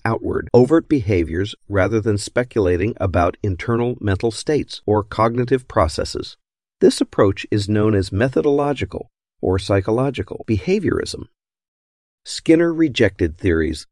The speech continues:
that attributed behavior to hypothetical constructs like personality traits or stages, and instead developed the philosophy of radical behaviorism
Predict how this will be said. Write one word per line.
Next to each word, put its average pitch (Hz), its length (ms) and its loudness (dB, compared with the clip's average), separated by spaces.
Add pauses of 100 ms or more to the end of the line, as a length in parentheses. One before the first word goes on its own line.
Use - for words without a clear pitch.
that 104 140 2
attributed 120 560 -2
behavior 87 500 0
to - 160 -4
hypothetical 95 680 0
constructs - 720 -8
like 73 200 -4
personality 85 600 -4
traits - 360 -8
or - 80 -6
stages, - 540 -2 (300)
and 107 160 0
instead 107 460 0
developed 101 480 2
the - 80 -2
philosophy 107 800 0
of 82 100 -6
radical 107 460 0
behaviorism 92 840 -4